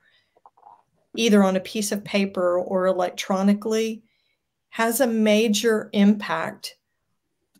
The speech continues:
psychologically, socially, communally, relationships, spiritually,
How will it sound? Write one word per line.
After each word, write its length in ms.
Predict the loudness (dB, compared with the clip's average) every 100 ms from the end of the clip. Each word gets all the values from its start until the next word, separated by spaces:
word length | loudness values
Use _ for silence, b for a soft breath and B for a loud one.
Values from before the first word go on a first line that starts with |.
| _
psychologically, 1080 | -8 2 2 4 0 2 2 0 -6 -8 -8
socially, 1120 | -4 0 0 2 0 -2 -4 -8 -8 -10 _ _ _ _ _ _ -8
communally, 1120 | 0 4 6 6 6 6 2 -6 -8 -12 -16 _ _ _ _ _ _ _ _ _ _ _ _ _
relationships, 1160 | -6 2 4 6 6 4 -2 -4 -4 -4 -6 -6 -8 -6
spiritually, 1040 | -6 -2 2 4 4 2 -8 -10 -10 -12